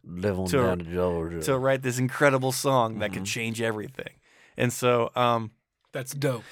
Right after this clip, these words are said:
Speaker 2: yeah, it was like a, it was a very standard story, and then, <laughs> like, the last three pages, I was just like, "God damn it, I'm in! <laughs> You, you son of a bitch, you've done
Speaker 3: You
Speaker 2: it!
Speaker 3: got me.
Speaker 2: <laughs> I'm in. Let's go."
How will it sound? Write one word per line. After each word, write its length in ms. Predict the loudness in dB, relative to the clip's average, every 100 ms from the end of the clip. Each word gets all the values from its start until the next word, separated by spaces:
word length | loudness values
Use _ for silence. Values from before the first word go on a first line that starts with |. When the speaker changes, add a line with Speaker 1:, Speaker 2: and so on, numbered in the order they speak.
| -14 4
Speaker 2:
yeah, 180 | 4
it 40 | 6
was 100 | 2
like 100 | 0
a, 80 | 0
it 180 | -4
was 140 | -2 0
a 80 | 0
very 360 | 2 2 2 -4
standard 500 | -2 2 2 0 -2
story, 520 | -2 2 2 0 -2
and 160 | 0 2
then, 340 | 2 2 -4 _
<laughs> 60 |
like, 340 | -8 0 0 2
the 120 | 0
last 320 | 4 4 4
three 120 | 0 -2
pages, 380 | 0 0 2
I 60 | 4
was 120 | 2 0
just 180 | 0
like, 140 | 0 0 -8 -2
"God 240 | 0 0 0
damn 240 | 2 2
it, 140 | 0 -6 _ _
I'm 240 | 4 4 6
in! 320 | 2 0 -4
<laughs> 60 | _ _ -20 _ -20 _ 0
You, 140 | 0 4
you 120 | 4
son 300 | 4 2 4
of 120 | 4
a 80 | 0
bitch, 340 | 4 4 4
you've 240 | 0 -4 4
done 220 | 6 6
Speaker 3:
You 60 | 4
Speaker 2:
it! 140 | -2
Speaker 3:
got 280 | 2 4 4
me. 160 | -2 -4 -6 0
Speaker 2:
<laughs> 180 | 0 4
I'm 220 | 4 4
in. 260 | 0 0
Let's 220 | -2 -4 2
go." 340 | 4 4